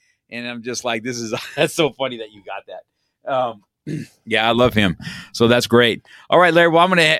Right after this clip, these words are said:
uh, you know, I'm looking forward to, uh, uh, we'll have this out, guys, on, um, audio also. You know, we'll be able to look up the, on, on my YouTube channel at Mark Hawks Podcast. It, it'll be on my YouTube channel. It'll be here live.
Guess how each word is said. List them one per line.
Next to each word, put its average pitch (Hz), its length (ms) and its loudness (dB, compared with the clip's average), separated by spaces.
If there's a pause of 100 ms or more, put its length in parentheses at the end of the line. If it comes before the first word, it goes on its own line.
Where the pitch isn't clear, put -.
uh, 147 40 -4
you 147 200 -6
know, 151 180 -2
I'm 139 240 -2
looking 151 280 0
forward 156 420 4
to, 143 280 -2
uh, 123 360 2 (100)
uh, 113 200 -10
we'll 139 180 -2
have 160 140 0
this 147 220 -2
out, 131 300 -2
guys, 135 380 0
on, 123 500 -4
um, 107 580 -10 (120)
audio 139 340 0
also. 151 600 2 (380)
You 127 100 -8
know, 131 160 -2
we'll 127 180 -6
be 139 120 -2
able 131 160 -2
to 120 80 -2
look 139 240 0
up 123 140 -2
the, 120 300 -4
on, 120 280 -2
on 139 180 0
my 131 160 0
YouTube 131 460 -2
channel 123 440 -4
at 110 140 -10
Mark 123 240 -2
Hawks 120 220 -4
Podcast. 123 600 0
It, 95 160 -8
it'll 110 140 -4
be 120 100 0
on 117 120 2
my 107 100 2
YouTube 120 400 2
channel. 120 240 0
It'll 113 60 -2
be 120 100 -2
here 120 160 0
live. 117 420 2